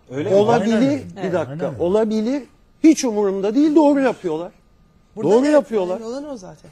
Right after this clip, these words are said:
Speaker 2: Yani yanı başımızda, ülkenin yanı
Speaker 3: Türkiye'nin
Speaker 2: başında.
Speaker 3: sapması bu sizin olabilir dediniz.
Speaker 2: Yahu ben
Speaker 3: Türkiye'deki
Speaker 2: Kemalist
Speaker 3: Gür-,
Speaker 2: değilim.
Speaker 3: ben de
Speaker 2: Benim,
Speaker 3: değilim.
Speaker 2: ben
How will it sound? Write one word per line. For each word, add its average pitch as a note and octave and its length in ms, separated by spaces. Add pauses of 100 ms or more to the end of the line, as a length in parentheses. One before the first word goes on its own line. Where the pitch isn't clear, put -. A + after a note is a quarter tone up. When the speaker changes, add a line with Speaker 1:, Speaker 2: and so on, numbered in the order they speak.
Speaker 2:
Yani F#3 340 (280)
yanı G#3+ 300
başımızda, D3+ 720 (120)
ülkenin E3+ 520
yanı D3+ 160
Speaker 3:
Türkiye'nin G3 240
Speaker 2:
başında. G#3 200
Speaker 3:
sapması F#3 480
bu A3+ 160
sizin D#3 280
olabilir E3+ 520
dediniz. F3+ 360
Speaker 2:
Yahu F3+ 240
ben A3 80
Speaker 3:
Türkiye'deki G3+ 380
Speaker 2:
Kemalist A3+ 500
Speaker 3:
Gür-, F#3 80
Speaker 2:
değilim. A3+ 420
Speaker 3:
ben E3 180
de B3 40
Speaker 2:
Benim, G#3+ 120
Speaker 3:
değilim. F#3 220
Speaker 2:
ben A#3+ 160